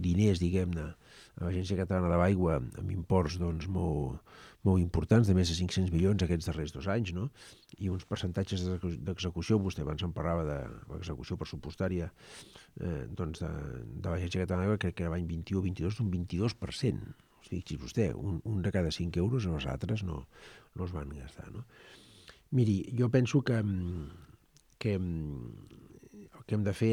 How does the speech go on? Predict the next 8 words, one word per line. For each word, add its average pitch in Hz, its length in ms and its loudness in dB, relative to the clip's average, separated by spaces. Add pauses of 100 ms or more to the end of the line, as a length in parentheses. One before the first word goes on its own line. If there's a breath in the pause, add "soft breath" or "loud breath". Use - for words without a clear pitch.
és, - 280 0
mm, 69 1040 -6 (340 soft breath)
mm, 69 720 -8
desvincular 104 800 4 (180)
el 95 160 -4
recurs 101 480 2
aigua, 107 320 6
la, 87 160 4